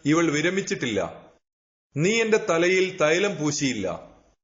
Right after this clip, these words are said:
ഇവളോ എന്റെ പാദങ്ങളിൽ സുഗന്ധതൈലം പൂശിയിരിക്കുന്നു. അതിനാൽ ഞാൻ നിന്നോട് പറയുന്നു,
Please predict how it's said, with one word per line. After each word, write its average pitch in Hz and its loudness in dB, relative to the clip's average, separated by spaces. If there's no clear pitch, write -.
ഇവളോ 165 2
എന്റെ 170 0
പാദങ്ങളിൽ 190 2
സുഗന്ധതൈലം 196 2
പൂശിയിരിക്കുന്നു. 135 -4
അതിനാൽ 180 2
ഞാൻ 185 0
നിന്നോട് 196 4
പറയുന്നു, 165 0